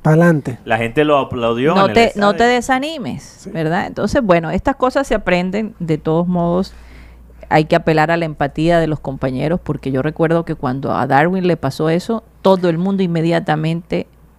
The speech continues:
Speaker 3: trató de sobrecogerlo y decirle, "Aprende de esto".
Speaker 1: Yo, yo tengo una
Speaker 2: Pero, pero mira, lo de Darwin, Karina, sí.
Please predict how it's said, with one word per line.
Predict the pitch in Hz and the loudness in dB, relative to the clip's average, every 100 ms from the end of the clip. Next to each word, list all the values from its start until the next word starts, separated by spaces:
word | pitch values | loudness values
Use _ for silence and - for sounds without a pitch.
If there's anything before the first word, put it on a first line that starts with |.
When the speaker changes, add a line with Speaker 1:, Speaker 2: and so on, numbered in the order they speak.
| - | -2
Speaker 3:
trató | 147 143 - 165 | 2 2 2 2
de | 170 156 147 | 2 0 -2
sobrecogerlo | - 156 143 139 147 170 180 175 | -2 -2 -2 0 2 4 4 0
y | |
decirle, | 147 135 170 170 170 - | -2 -2 -2 0 -2 -2
"Aprende | 151 - 165 175 190 185 | -2 -2 -2 0 2 2
de | 160 175 | 2 0
esto". | - | -2
Speaker 1:
Yo, | - - | -4 -6
yo | - | 0
tengo | 190 196 | 4 4
una | 127 | 4
Speaker 2:
Pero, | 120 | 2
pero | 127 120 | 2 2
mira, | 127 127 | 2 0
lo | 110 107 | 0 -2
de | 101 | -2
Darwin, | 95 117 117 101 87 | 0 2 2 -2 -6
Karina, | 82 85 87 87 | -8 -6 -10 -8
sí. | 113 98 | -6 -6